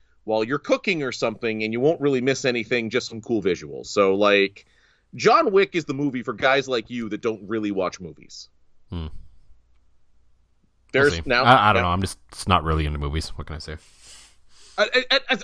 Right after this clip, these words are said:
Speaker 1: I'm the same way. I honestly, no, I honestly am. Like, I, I, but I've seen, like, I mean, you haven't seen Star Wars or John Wick or
Speaker 2: Two very similar cine-, cinegraph-, cinematographic universes. <laughs>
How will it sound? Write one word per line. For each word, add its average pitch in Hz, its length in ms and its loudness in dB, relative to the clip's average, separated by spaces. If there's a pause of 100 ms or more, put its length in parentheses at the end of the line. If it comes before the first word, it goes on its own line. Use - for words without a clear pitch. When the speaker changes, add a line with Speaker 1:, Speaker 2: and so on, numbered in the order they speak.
Speaker 1:
I'm 302 200 2
the 415 80 -4
same 359 260 -2
way. 214 360 -4
I 185 160 2
honestly, 262 340 -6
no, 175 160 -10
I 190 240 -2
honestly 202 400 -6
am. - 240 -8
Like, 110 180 -12
I, 127 300 -8
I, 151 260 -2
but 170 140 -2
I've 190 220 2
seen, 180 420 -8
like, 127 560 -8 (800)
I - 20 -10
mean, 98 300 -10 (640)
you 120 140 -8
haven't 104 220 -4
seen 90 160 -14
Star 104 300 -2
Wars 98 300 -6
or 87 160 -8
John 82 340 -6
Wick 101 400 0
or 80 240 -8 (1500)
Speaker 2:
Two 180 140 6
very 147 260 12
similar 98 640 4 (120)
cine-, 131 280 0
cinegraph-, 117 640 2
cinematographic 104 720 2 (200)
universes. 98 640 -2
<laughs> - 40 -16